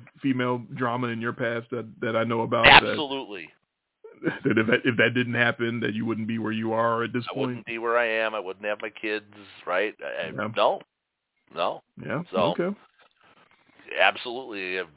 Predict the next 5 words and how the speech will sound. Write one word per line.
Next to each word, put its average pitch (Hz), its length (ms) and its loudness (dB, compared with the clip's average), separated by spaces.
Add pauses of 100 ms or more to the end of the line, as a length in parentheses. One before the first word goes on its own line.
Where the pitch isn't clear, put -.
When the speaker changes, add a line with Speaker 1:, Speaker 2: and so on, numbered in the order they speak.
Speaker 2:
because 90 260 -6 (220)
everything 127 720 2
that 120 100 6
happened, 107 380 4 (160)
I, 82 280 -2